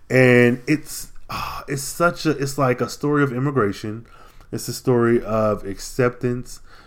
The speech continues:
of independence, you know, of having your own thoughts and kind of going against even those who you love, your family. And their issue with her is that I think the father says in one of the issues, like,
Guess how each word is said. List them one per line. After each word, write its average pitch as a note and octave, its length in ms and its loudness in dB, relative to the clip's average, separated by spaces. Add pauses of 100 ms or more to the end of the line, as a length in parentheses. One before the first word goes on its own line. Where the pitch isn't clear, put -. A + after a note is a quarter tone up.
(160)
of G#2 520 -4
independence, B2 960 -4
you A#2+ 120 -4
know, G2+ 140 -4
of G#2 60 -10
having A2 300 -4
your G#2 240 -4
own A#2 360 -4
thoughts A#2 440 0
and G#2 100 -10
kind A2+ 220 -6
of G2 80 -6
going G#2+ 240 -6
against G#2 420 -6 (280)
even B2+ 260 2
those G#2+ 240 4
who - 80 -6
you G#2 240 -2
love, G#2+ 420 4
your F#2+ 140 -2
family. C3+ 680 0 (460)
And C#3+ 600 4
their C#3+ 300 4
issue D3+ 320 2
with C3+ 160 4
her D#3+ 180 4
is D3 160 0
that C3 380 2 (880)
I A#2 60 -14
think C#3+ 160 -2
the C3+ 80 2
father C3 320 2
says A#2+ 460 0
in G2+ 100 -6
one C3 160 -2
of A#2+ 80 -2
the A2 140 -8
issues, G#2+ 360 -6
like, G#2 280 -2